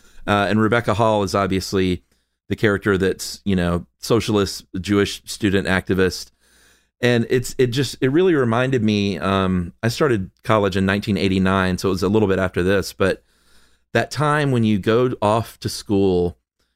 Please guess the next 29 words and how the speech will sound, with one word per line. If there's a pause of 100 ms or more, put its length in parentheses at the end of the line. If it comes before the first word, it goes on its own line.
(260)
and
you're
on
your
own
for
your
first
time,
and
you're, (840)
and
especially,
I,
I
was
a
little
sheltered,
I
guess,
from
the
suburbs
of
Atlanta,
but
to
see